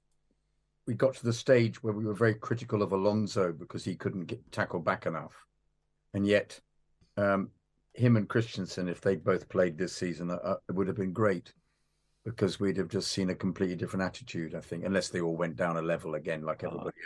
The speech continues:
Speaker 1: else.
Speaker 2: well, you
Speaker 1: But
Speaker 2: see,
Speaker 1: it's
Speaker 2: so-,
Speaker 1: been,
Speaker 2: s-, some,
Speaker 1: been
Speaker 2: some of the chances Alonso would have swiped in easily.
Speaker 1: Yeah, absolutely.
Speaker 2: He, he'd have probably been our
Speaker 1: Absolutely.
Speaker 2: top scorer, which would have been an embarrassment
Speaker 1: It,
Speaker 2: in
Speaker 1: yes, it
Speaker 2: itself.
Speaker 1: would have been.
Speaker 2: But, um, yeah, uh,
Speaker 1: Was he, was he,
Speaker 2: definitely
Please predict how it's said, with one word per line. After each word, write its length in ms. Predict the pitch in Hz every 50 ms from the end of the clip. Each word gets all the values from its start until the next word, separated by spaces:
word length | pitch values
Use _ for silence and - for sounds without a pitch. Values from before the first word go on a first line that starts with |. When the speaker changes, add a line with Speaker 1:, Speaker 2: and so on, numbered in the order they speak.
| - -
Speaker 1:
else. 180 | - - - _ _ _ _ _ -
Speaker 2:
well, 100 | - 90
you 60 | 95
Speaker 1:
But 80 | 107 104
Speaker 2:
see, 60 | 101
Speaker 1:
it's 80 | 90 -
Speaker 2:
so-, 100 | 127 -
Speaker 1:
been, 140 | - 123 120
Speaker 2:
s-, 240 | 120 - - - 120 117
some, 300 | - - - 110 98 92
Speaker 1:
been 100 | 120 120
Speaker 2:
some 200 | 120 120 101 92
of 80 | 85
the 40 | 87
chances 600 | - - - 98 92 90 90 - - - 80 78
Alonso 520 | 82 82 82 85 85 80 - - - 78
would 120 | 78 80 78
have 120 | 80 78
swiped 640 | - - - - - 92 90 90 85 - _ - 90
in 120 | 87 85
easily. 580 | 85 85 85 85 80 85 80 80 80 82 82 - _ _ _ _ _ _ _ _ _ _ _ _ -
Speaker 1:
Yeah, 240 | 117 117 107 - - - _ _ _
absolutely. 600 | - 104 98 - - 98 95 92 87 82 80 78 - - - - 87
Speaker 2:
He, 60 | 95
he'd 80 | 107 107
have 60 | 107
probably 160 | - 151 135
been 120 | 120 117 101
our 60 | 95
Speaker 1:
Absolutely. 220 | 104 - 107 98
Speaker 2:
top 60 | - -
scorer, 360 | - 110 104 95 92 85 80
which 200 | 82 - - -
would 80 | 95
have 80 | 90 78
been 100 | 92 87
an 100 | 87 85
embarrassment 680 | 85 85 80 - - 90 92 87 90 123 123 120 - 127
Speaker 1:
It, 40 | 127
Speaker 2:
in 100 | 117 107
Speaker 1:
yes, 160 | 92 - -
it 0 | 113
Speaker 2:
itself. 120 | 120 117 117
Speaker 1:
would 80 | 110 104
have 80 | 101
been. 60 | 92 92
Speaker 2:
But, 200 | 123 120 110 123
um, 220 | 127 120 131 127 101 - - 104 104 107 165 147 -
yeah, 340 | 101 98 95 92 90 90 90
uh, 220 | - 92 92 90 90
Speaker 1:
Was 100 | 131 123
he, 120 | 139 139
was 220 | 139 139 143 135 123
he, 60 | -
Speaker 2:
definitely 0 | 139